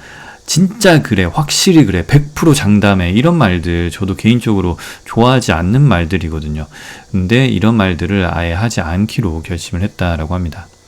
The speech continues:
이 이야기는 데일 카네기가 한 이야기가 아니라, 벤자민 프랭클린이 누군가에게 강력한 어떤 비난을 받고, 지적을 받고, 그걸 깨닫고 이렇게 한 내용입니다.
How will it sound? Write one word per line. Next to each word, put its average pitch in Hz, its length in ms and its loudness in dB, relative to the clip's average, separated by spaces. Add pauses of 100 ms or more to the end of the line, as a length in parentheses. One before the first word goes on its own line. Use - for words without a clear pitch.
(160)
이 165 220 4
이야기는 92 560 2
데일 110 260 2
카네기가 131 500 2
한 135 140 2
이야기가 92 400 -2
아니라, 80 480 -4 (260)
벤자민 117 460 0 (100)
프랭클린이 131 800 0 (420)
누군가에게 104 640 4
강력한 92 840 -2
어떤 85 280 -8
비난을 123 440 2
받고, 80 720 -4 (260)
지적을 110 480 -2
받고, 82 540 -4
그걸 90 420 -4
깨닫고 143 680 0
이렇게 110 580 -2 (460)
한 92 400 -2 (140)
내용입니다. 90 580 -2